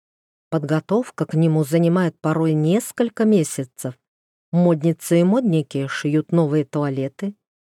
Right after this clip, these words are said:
Любители погони проверяют ремни, подпруги и подковы лошадей. Ценители псовой травли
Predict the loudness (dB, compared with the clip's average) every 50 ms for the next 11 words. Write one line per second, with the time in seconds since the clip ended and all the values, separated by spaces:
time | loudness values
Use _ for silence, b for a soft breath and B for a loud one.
0 | _ _ 2 4 4 4 4 0 0 0 0 0 2 2 0 0 2 2 2 2
1 | 2 2 0 0 -2 -2 0 0 0 2 2 2 0 0 0 0 0 0 2 0
2 | 2 2 2 2 2 0 -2 -6 -6 -6 _ -6 -2 0 0 0 0 0 -2 -4
3 | -6 _ _ _ -18 -12 -8 -8 -10 -10 -8 -4 -2 -2 0 0 0 -2 -2 -4
4 | -2 -4 -2 0 0 0 0 -2 -4 -10 _ _ _ _ _ _ _ _ _ _
5 | _ _ _ _ -8 -2 2 4 4 4 4 2 2 0 0 0 -2 -4 -2 0
6 | 0 2 2 0 -2 -4 -4 -4 -2 -4 -4 -4 -4 -6 -6